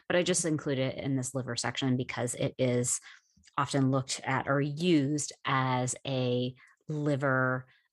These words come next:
um, marker, you know, so that you can sort of round out what you're seeing going on with your liver. And then finally, G G T is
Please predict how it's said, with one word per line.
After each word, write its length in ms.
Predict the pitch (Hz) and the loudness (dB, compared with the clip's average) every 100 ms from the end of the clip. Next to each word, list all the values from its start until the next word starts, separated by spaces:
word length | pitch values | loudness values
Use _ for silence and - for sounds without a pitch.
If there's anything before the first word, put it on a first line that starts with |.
| - | -6
um, 540 | 139 127 123 127 135 | -2 -2 0 0 0
marker, 520 | 143 139 - - - 151 | 0 0 -2 -4 -6 -4
you 160 | 151 143 | 0 0
know, 80 | 127 | 0
so 160 | - | 0
that 140 | 127 127 | -2 -2
you 140 | 131 | -4
can 240 | 131 127 | -2 -2
sort 220 | 127 139 123 | 0 -2 -4
of 180 | 127 | -4
round 300 | 131 120 123 - | -2 0 0 0
out 240 | 123 127 | -2 0
what 120 | 135 | -4
you're 120 | - | -4
seeing 340 | - - 131 135 | -4 -4 -2 -2
going 240 | 135 123 | -2 -2
on 80 | 127 | -4
with 140 | 135 | -4
your 120 | 135 127 | -2 -2
liver. 380 | 127 64 127 - _ _ _ - - - | 0 -2 -4 -8 _ _ _ -12 -6 2
And 80 | 180 | 2
then 100 | 170 | 2
finally, 540 | 156 165 202 196 - - 160 - | 2 2 2 2 -2 -12 -14 -6
G 220 | 147 160 | 0 2
G 240 | 143 143 131 | 2 -2 -2
T 720 | - - 196 202 135 139 233 254 - - _ | -4 -4 -2 0 0 0 -2 -6 -16 -20 _
is 460 | - 156 147 147 139 | 0 2 4 0 -2